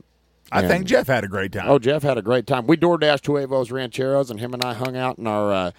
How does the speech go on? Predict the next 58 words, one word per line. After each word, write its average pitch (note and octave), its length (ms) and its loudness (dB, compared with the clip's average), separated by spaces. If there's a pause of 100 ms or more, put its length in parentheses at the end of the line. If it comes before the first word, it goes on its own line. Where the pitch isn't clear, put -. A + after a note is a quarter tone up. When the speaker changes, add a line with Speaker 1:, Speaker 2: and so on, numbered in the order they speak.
(220)
Speaker 2:
sweats C#3+ 480 2
and B2 140 -8
lounged B2+ 340 -6
around A#2+ 300 -2
until A#2+ 240 -4
we A#2 80 0
went B2+ 160 0
out C3 140 -2
and A#2 80 -18
partied C#3 300 0
at - 100 -14
night. F#2 240 -10 (360)
And, G2 300 -2
uh, G2 140 6
and F#2+ 100 -2
then A#2+ 80 0
we B2 120 0
had A2+ 200 -2
some F#2 180 -12
great G#2+ 360 2
pizza A2 320 -4
by F#2+ 160 -2
a F2+ 40 -2
place G2 220 -2
called F2 240 -4
Two B2 180 0
Boot G#2 300 -2
Pizza G#2 340 -4
out E2+ 120 -2
of F2+ 80 -6
Nashville. F2+ 580 -6 (640)
I'm F#2+ 160 2
not G2 140 0
gonna F2+ 140 -4
go F#2 140 0
any F2+ 120 -2
further F#2 320 0
on E2+ 100 -4
the E2 60 -8
food G2 280 2
deal G2+ 220 0
'cause D#2+ 160 -8
I'd D#2+ 160 -6
go E2 100 -4
all D2+ 120 -4
night C#2 200 -8
about C2 220 -14
that. G1+ 220 -16 (280)
Speaker 1:
Yeah, D#2 120 -10
Cole's C3+ 280 -4
hungry. D#2 400 -10 (240)
Speaker 2:
Tuffcoat A#2 380 2
dot F#2 220 -4
com. E2+ 320 -8
Tuffcoat C3 360 2
bentonville F#2+ 380 -4
dot D#2+ 200 -10
com. C#2+ 200 -10